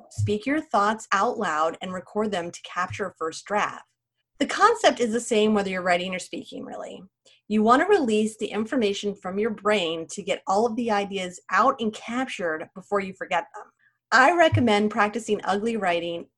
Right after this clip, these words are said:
every day or every other day for fifteen to twenty minutes until you train your brain to stop editing as you write.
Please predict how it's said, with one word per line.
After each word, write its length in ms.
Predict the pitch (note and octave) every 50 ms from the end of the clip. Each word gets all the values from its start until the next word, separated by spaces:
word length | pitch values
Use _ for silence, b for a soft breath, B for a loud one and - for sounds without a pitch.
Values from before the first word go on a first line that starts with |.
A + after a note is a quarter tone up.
| _ _ - - _ - -
every 260 | A#3 A#3+ A#3 B3+ C#4 C4+
day 460 | A3 A3+ G3 F3+ F3 F3 F3 - - -
or 160 | F#3+ F3+ - -
every 340 | G3 A#3 A3+ A#3 C4+ B3+ -
other 240 | A3 G#3 G3+ G3+ G3+
day 280 | F3+ F#3 E3+ D#3+ D3+ C#3+
for 160 | - - F#3+
fifteen 420 | - - A#3 A3 A3 - C#4 C4+ C4
to 60 | B3+
twenty 340 | - - G#3+ G3+ G#3 G3+ G3+
minutes 460 | F#3+ F3 E3 E3 E3+ F#3+ F#3+ - - -
until 520 | G3 F#3+ F#3+ - - - - B3+ A#3+ C4
you 200 | C4 B3+ C4+ C4+
train 420 | C4+ - - G#3 G3+ G#3 G#3+ A3+
your 120 | A3+ A3+ A#3
brain 640 | G3+ F3+ D#3 E3+ F#3+ F#3 E3 E3 E3 E3 G3+ G3+ E3+ - -
to 100 | G#3 G3
stop 360 | - - G#3+ - - - - - -
editing 420 | F#3+ F#3 F#3+ G3 F#3+ F#3+ F#3+ F#3+
as 160 | F#3 F3+ F3+
you 100 | F#3 F3
write. 360 | F3 E3+ E3 - - - -